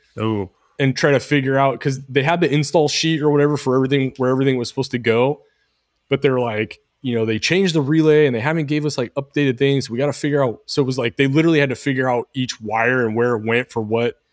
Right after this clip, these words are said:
Speaker 2: you know, so it was, like, an issue with, like, the block skip signal.
Speaker 1: Right.
Speaker 2: And so they get everything done and they're like, "Okay, it's ready to go." And so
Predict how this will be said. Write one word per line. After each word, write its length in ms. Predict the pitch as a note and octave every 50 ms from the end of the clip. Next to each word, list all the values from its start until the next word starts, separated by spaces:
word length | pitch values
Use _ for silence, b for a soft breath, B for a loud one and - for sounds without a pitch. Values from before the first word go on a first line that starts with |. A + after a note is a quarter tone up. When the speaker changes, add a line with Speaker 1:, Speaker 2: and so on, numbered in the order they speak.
| _ _ _ _ _ _
Speaker 2:
you 120 | C#3+ C3
know, 120 | B2 A#2+ A#2
so 160 | - - D#3+
it 40 | D3
was, 120 | C#3+ C3
like, 220 | C3 B2 A#2 A2+ -
an 100 | A#2+ -
issue 260 | - C#3+ C#3 - D#3+
with, 140 | D3 C#3+ -
like, 160 | B2 A#2 G#2 -
the 80 | A2+
block 320 | G#2 - G#2 G#2+ A2 A2+ -
skip 280 | - - C#3 C3+ C3+
signal. 520 | - - C#3+ C#3+ D3 D3 D3 D3+ D3 D3 - _ _ _ _ _ _ -
Speaker 1:
Right. 340 | C3+ B2 A#2 A2 G2+ G2 - - _ _
Speaker 2:
And 140 | D3 C3+ B2
so 540 | - - D#3+ D3 C3+ B2+ A#2+ A2+ G#2+ G#2 - _ _ _ _ _ _
they 100 | - C#3
get 220 | C3+ D3 E3+ F#3
everything 360 | A3+ G#3 G#3+ G#3 G3+ G3+ F3+ C#3
done 420 | D3+ D3 C#3+ C#3 C3+ C3+ C3 B2+ - - b b b b b _ _ _ _ _ _
and 80 | C3+ C3
they're 80 | C3 A#2+
like, 260 | A2 A2 A2 - -
"Okay, 380 | F3+ F3+ - E3+ D#3 D#3+ C#3+ - _ _ _ _ _ _
it's 160 | - C3+ - C#3
ready 220 | E3+ F#3 F#3+ F3+
to 80 | E3+ D#3
go." 400 | C#3 E3 D3+ C3+ B2 A#2 G#2+ -
And 140 | C3+ C3 C3+
so 380 | - C#3 B2+ A#2+ A2+ G2+ -